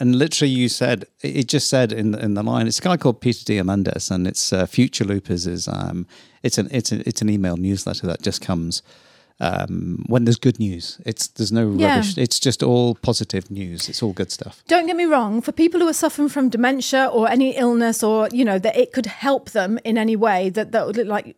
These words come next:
Speaker 2: anything that
Speaker 1: Yeah.
Speaker 2: disables them in any way, and, th-, and that gave them their quality of
Speaker 1: Yeah.
Speaker 2: life back, absolutely a hundred million percent.
Speaker 1: Yeah.
Speaker 2: But just for a gimmick, for, like, normal, you know, just for,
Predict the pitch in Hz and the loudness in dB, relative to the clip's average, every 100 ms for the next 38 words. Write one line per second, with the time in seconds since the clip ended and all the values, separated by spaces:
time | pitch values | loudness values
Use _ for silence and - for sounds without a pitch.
0 | _ 254 285 262 262 254 226 - 117 98 | _ 2 2 2 0 2 0 2 2 2
1 | 101 - _ - - - 277 262 254 254 | -2 -12 _ -2 0 2 2 0 -2 0
2 | 233 233 233 233 220 214 202 208 - 220 | 2 2 2 2 2 2 2 0 0 0
3 | 220 - 220 214 220 - 220 214 214 214 | 0 0 0 2 0 0 0 0 0 -2
4 | 208 - - 214 208 196 233 214 214 202 | -4 -8 -4 -2 -2 -2 -2 -2 -2 -2
5 | 202 220 247 - 277 277 - _ _ - | 2 2 0 -2 -2 -4 -8 _ _ -2
6 | 233 - 240 226 208 214 190 202 196 202 | -2 -2 0 0 0 0 0 -2 -2 -2
7 | 196 202 185 185 190 175 185 - - - | -2 -2 -2 -4 -4 -6 -6 -10 -14 -20
8 | _ - 87 - 247 208 311 294 - - | _ -6 -6 -2 -2 2 0 0 -4 -8
9 | - - - 254 208 226 226 247 - - | -16 -10 0 0 2 2 2 -2 -6 -4
10 | 226 214 208 202 196 208 208 208 208 208 | 0 0 0 -4 -2 0 0 0 0 -2
11 | 208 226 226 185 208 - - 202 | -4 -2 -2 -2 -4 -4 -2 -2